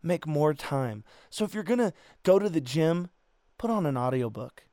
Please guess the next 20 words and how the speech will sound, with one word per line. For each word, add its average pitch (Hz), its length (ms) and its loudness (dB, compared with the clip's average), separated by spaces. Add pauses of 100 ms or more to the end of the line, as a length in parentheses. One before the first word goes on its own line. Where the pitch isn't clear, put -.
(1120)
Make 233 220 2
knowledge 180 500 6
a 156 60 0
priority, 120 760 -2 (1000)
because 180 460 4 (380)
there 180 180 0
is 185 160 0
so 202 320 2
much 196 280 2
hard 180 400 2
work 160 400 0 (180)
that 165 140 0
you're 170 200 -2
able 196 280 2
to 170 100 -4
do 151 380 0 (200)
to 185 140 -6
achieve 170 480 -2
your 185 100 0
goals 139 460 2